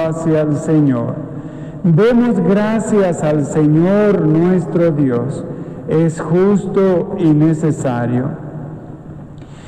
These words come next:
Te damos gracias y te bendecimos, Dios santo y fuerte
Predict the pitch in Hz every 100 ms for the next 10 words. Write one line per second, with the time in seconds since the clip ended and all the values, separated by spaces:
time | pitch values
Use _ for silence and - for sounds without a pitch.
0 | - - - 208 247 262 262 180 220 233
1 | 247 - 208 180 175 156 170 165 160 160
2 | 156 202 226 214 180 151 151 196 214 208
3 | 196 196 196 190 165 - 160 143 131 147